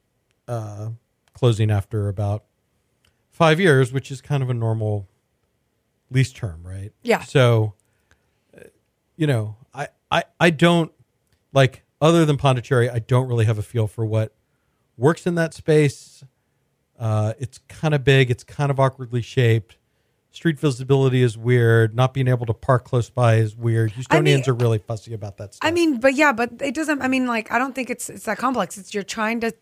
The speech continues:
Speaker 2: shove something in an area that everything else is so much more vibrant, you know?
Speaker 1: All right, so what would you open there?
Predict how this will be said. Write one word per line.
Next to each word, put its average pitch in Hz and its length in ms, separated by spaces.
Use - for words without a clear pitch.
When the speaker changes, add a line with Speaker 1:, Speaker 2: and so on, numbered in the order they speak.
Speaker 2:
shove 202 460
something 190 560
in 220 120
an 202 140
area 202 420
that 170 180
everything 202 400
else 185 180
is 180 80
so 208 220
much 180 220
more 170 120
vibrant, 180 760
you 196 120
know? 185 280
Speaker 1:
All 151 80
right, 143 160
so 151 120
what 165 200
would 175 160
you 151 180
open 147 340
there? - 220